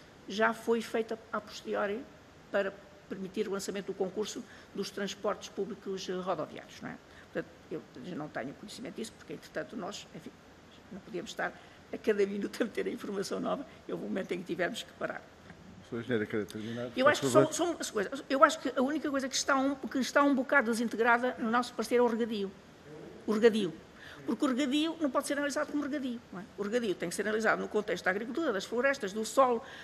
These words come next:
Speaker 1: da, da, da conservação do solo, da biodiversidade, de, dos recursos hídricos e, portanto, o que lá está proposto não está mal, mas, eh, é preciso olhar de outra modo, não é? Pronto, é preciso pegar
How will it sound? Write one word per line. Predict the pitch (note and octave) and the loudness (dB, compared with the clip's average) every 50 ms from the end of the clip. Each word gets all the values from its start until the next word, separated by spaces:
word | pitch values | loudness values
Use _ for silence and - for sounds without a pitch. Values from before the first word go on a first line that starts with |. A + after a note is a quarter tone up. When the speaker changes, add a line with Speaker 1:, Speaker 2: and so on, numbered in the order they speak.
| - - - | -12 -8 0
Speaker 1:
da, | F3+ G#3 G3+ G3+ | 2 4 4 4
da, | F#3 F#3+ G3 G3+ G3 F#3 F#3+ - - - - - - - | 2 2 2 2 2 0 -2 -8 -14 -18 -20 -18 -12 -10
da | F#3+ F3 G3 G3+ | -2 0 0 0
conservação | G3 - G#3+ G3+ - F#3 F#3+ G3 - A#3 G#3 | 0 -2 -4 -4 -4 -4 -4 -2 -2 -2 -2
do | F#3+ G#3+ | -2 -2
solo, | G#3+ - - C#4 C4+ C4 B3 A#3 G#3 | -2 6 8 8 10 10 8 6 6
da | F#3 G3+ | 4 2
biodiversidade, | G3 F#3+ G#3 G#3 G#3 G#3 - - B3 A#3 A#3+ C#4 D4 C4+ C4 G#3+ A3 A3 | 2 2 2 0 0 -2 -2 -2 0 2 6 8 10 10 10 8 6 4
de, | G#3 G3 G#3 G#3+ - - | 6 4 2 2 2 0
dos | C4+ A#3 A3 F#3 | -4 -4 -4 -2
recursos | - - A3+ G3+ - A3 G#3 | -4 -4 -4 -4 -4 -2 -2
hídricos | C4+ C#4+ C#4 A#3 C4 B3 A#3 - - - - | -2 -2 -2 -4 -6 -8 -8 -10 -14 -12 -10
e, | - B3+ | -10 -10
portanto, | - - - - G3 F3+ - - - - - - | -10 -6 -4 -4 -4 -4 -6 -10 -18 -18 0 4
o | F4 D4+ | 6 6
que | - - | 6 8
lá | D#4 C4 A#3+ | 6 6 6
está | - - - D#4 C#4 | 4 4 4 4 4
proposto | - A#3 A3 - F4 G#4 D4+ - - - - | 2 -2 -2 0 0 0 0 -2 -6 -8 -6
não | B3+ B3 B3 | -4 -2 -2
está | A#3 - C#4+ D4 | -2 -2 -2 2
mal, | D4 C4 A#3 G#3 G3+ G3+ - - - - - - - - - - - - A3 - - G#3 G3+ - | 4 4 6 6 4 2 -2 -10 -18 -20 -20 -20 -20 -20 -20 -20 -20 -20 -16 -10 -10 -10 -6 -2
mas, | G#3 G3 G3+ F#3+ F3 F#3 F3 - - | -2 2 2 2 2 2 0 -4 -8
eh, | - F2+ F#2+ - - - | -8 -10 -10 -12 -10 -8
é | - F3+ | -8 -8
preciso | - - - F3 F3 | -6 -8 -8 -4 -2
olhar | F#3+ F#3 F#3 F3+ D#3+ | -2 0 2 0 0
de | D3+ | 0
outra | D#3 E3 - - | -2 -4 -6 -8
modo, | D#3+ D#3 - - - - | -8 -10 -12 -14 -16 -16
não | - - | -16 -16
é? | - - - | -16 -18 -16
Pronto, | - - - | -16 -16 -16
é | - - - - - | -16 -20 -20 -20 -18
preciso | - - - F3+ - | -16 -14 -14 -14 -14
pegar | - - F3 F#3+ E3 - - - | -12 -4 0 0 0 0 0 -4